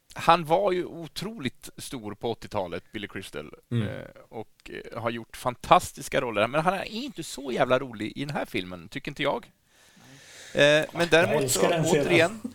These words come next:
Speaker 1: till trivia-listan här. Vad sa du, Nicke?
Speaker 3: Jag älskar den scenen, sa jag.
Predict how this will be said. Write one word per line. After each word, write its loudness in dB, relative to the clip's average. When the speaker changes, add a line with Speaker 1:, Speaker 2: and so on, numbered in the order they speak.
Speaker 1:
till 6
trivia-listan 6
här. 8
Vad 4
sa 2
du, 0
Nicke? 0
Speaker 3:
Jag 0
älskar 2
den 2
scenen, 4
sa 6
jag. 8